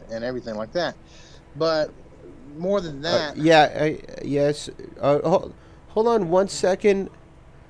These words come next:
Speaker 2: Ho-, hold on one second, buddy. I'm, I'm sorry to disturb you. I got somebody knocking at my door, bud.
Speaker 1: All right.
Speaker 2: Gi-, gi-, give me one second. Okay, yeah, I, I think they're gone now. All right.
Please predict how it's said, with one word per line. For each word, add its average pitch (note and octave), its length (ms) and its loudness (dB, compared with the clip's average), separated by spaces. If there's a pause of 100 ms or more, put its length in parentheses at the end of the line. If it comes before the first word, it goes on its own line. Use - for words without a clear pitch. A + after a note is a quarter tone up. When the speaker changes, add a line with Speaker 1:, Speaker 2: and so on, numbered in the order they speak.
(200)
Speaker 2:
Ho-, - 120 -8
hold F#3+ 200 2
on F#3 100 0
one F#3+ 100 0
second, G3 360 -2
buddy. F#3 240 2
I'm, C#3+ 140 2
I'm B2+ 140 -2
sorry B2+ 320 2
to - 120 -10
disturb A2+ 420 -4
you. A#2+ 60 0
I B2+ 40 -2
got B2+ 140 -2
somebody A#2+ 360 -2
knocking A#2 320 -4
at G#2 100 -4
my G2+ 120 -6
door, G2 220 -6
bud. F#2 240 -8 (360)
Speaker 1:
All B2 80 -18
right. B2+ 140 -20 (260)
Speaker 2:
Gi-, C3 120 -4
gi-, B2 260 0
give C#3+ 140 0
me D3+ 60 2
one C#3 160 0
second. G#2+ 340 -8 (2750)
Okay, A#2 280 0
yeah, A#2 120 2
I, A#2 140 0
I C#3 40 0
think C3+ 200 -4
they're B2 100 0
gone A2 240 -6
now. G#2+ 160 -6 (440)
All D3 80 6
right. C#3+ 180 4